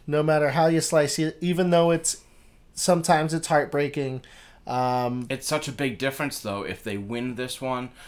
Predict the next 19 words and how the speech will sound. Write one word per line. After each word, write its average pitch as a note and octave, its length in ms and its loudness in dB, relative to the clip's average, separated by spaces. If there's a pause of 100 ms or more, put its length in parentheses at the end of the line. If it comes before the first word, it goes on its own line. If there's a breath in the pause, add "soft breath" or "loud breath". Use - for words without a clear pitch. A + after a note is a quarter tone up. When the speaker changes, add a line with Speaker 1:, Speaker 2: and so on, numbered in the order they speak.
(160 loud breath)
Speaker 2:
Like, A#2 240 -6
regardless, C3+ 760 2
Bergeron's A2+ 600 -4
gonna G#2 160 -8
be G#2 120 -6
a G2 40 -4
Hall G#2 220 -2
of F#2 100 -10
Famer. F#2+ 440 -6
But G2 220 -8
for A2 120 -12
guys, A#2 520 0
all C3 200 2
the C3 100 -2
other C3 200 2
guys, G2 440 -2
even E3 240 -2
Bergeron, E3+ 420 0
too, E3 240 -2